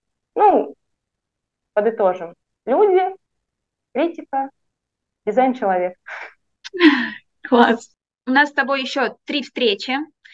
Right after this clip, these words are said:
Speaker 2: Вот что
Speaker 1: Да,
Speaker 2: ты
Speaker 1: я
Speaker 2: хочешь
Speaker 1: помню.
Speaker 2: на следующей встрече? Какое, может быть, увидеть, э, развитие своё или какой результат? И какой ты хочешь
Speaker 1: Мгм.
Speaker 2: увидеть себя через год?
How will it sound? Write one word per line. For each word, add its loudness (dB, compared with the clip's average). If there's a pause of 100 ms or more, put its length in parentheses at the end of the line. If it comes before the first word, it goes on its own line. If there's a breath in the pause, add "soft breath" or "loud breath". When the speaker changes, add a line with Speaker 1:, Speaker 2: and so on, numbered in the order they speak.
(140 loud breath)
Speaker 2:
Вот -6
что -10
Speaker 1:
Да, 4
Speaker 2:
ты 0
Speaker 1:
я -4
Speaker 2:
хочешь -4
Speaker 1:
помню. -4
Speaker 2:
на -8
следующей -4
встрече? -4 (180)
Какое, -6
может -8
быть, -10 (360 loud breath)
увидеть, -2
э, 6
развитие 0
своё -4
или 0
какой 0
результат? -2 (140)
И -10
какой -4
ты -14
хочешь -10
Speaker 1:
Мгм. -4
Speaker 2:
увидеть -8
себя -4
через 0
год? 2